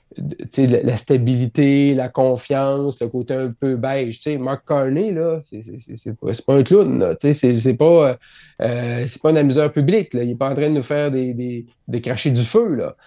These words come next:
Donc, il, ce côté-là a plu aux Canadiens, puis une bonne proportion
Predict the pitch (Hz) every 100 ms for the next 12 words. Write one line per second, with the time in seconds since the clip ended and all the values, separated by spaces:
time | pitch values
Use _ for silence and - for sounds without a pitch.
0 | - - 147 151 147 117 147 143 139 135
1 | 135 131 127 123 - 107 - 170 165 165
2 | 160 185 214 - 156 - 156 156 185 254
3 | 233 180 120 143 139 131 131 185 202 151
4 | 139 151 147 143 139 156